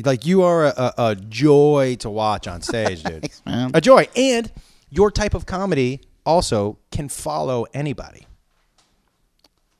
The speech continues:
Speaker 1: because it's so different.
Speaker 2: Oh, you know what's interesting, though? I feel the other way. I
Speaker 1: No.
Speaker 2: feel like anybody can follow me 'cause the audience is like, "Oh, yeah.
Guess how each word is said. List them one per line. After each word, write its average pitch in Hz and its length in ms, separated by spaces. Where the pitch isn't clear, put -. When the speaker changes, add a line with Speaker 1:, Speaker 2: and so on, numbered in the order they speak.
Speaker 1:
because 180 320
it's 165 160
so 170 140
different. 147 320
Speaker 2:
Oh, 147 80
you 143 100
know 151 80
what's 160 160
interesting, 147 380
though? 151 240
I 127 160
feel 143 200
the 113 180
other 113 320
way. 92 200
I 107 100
Speaker 1:
No. 170 100
Speaker 2:
feel 151 100
like 113 200
anybody 110 420
can 104 160
follow 104 260
me 113 100
'cause - 140
the 165 100
audience 156 260
is - 60
like, 196 140
"Oh, 403 360
yeah. 285 80